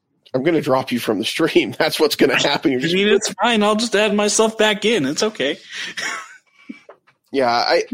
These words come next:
Speaker 1: I think a lot of people are hitting that kind of, people have talked about the, the quarantine wall or the pandemic wall. Um, and I can't even imagine in, in some areas where so much stuff is still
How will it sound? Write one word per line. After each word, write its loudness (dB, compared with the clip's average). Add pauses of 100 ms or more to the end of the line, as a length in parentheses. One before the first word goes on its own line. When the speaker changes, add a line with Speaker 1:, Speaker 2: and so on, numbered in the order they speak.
(120)
Speaker 1:
I 4
think 0
a 6
lot 2
of -2
people -2
are 0
hitting -2
that -4 (380)
kind 2
of, 0 (120)
people 0
have -6
talked -2
about 0
the, 0 (340)
the -4
quarantine 2
wall 2
or 2
the -2
pandemic -2
wall. 2 (440)
Um, 0
and 2
I 2
can't 4
even 4
imagine 0
in, -2 (100)
in -2
some 0
areas 0
where -2
so 0
much 0
stuff -2
is -4
still -2